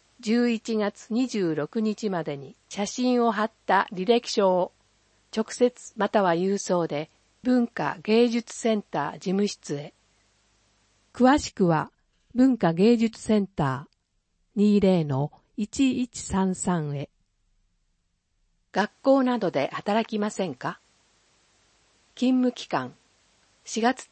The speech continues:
一日から三月三十一日。応募方法、封筒に職種を書き、写真、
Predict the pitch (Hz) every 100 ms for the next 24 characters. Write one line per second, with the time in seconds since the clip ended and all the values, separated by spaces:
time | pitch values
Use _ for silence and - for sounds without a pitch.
0 | 226 220 202 - - 143 127 127 - -
1 | 247 214 160 - 208 226 208 160 147 139
2 | 123 143 135 127 - - _ _ _ _
3 | _ _ _ _ _ _ - 226 240 240
4 | 233 208 190 147 117 104 - _ _ _
5 | _ _ _ _ 240 254 - 208 196 196
6 | 180 - _ _ - - 196 - 247 254
7 | 233 196 - 127 - _ _ _ _ -
8 | 175 175 - 226 202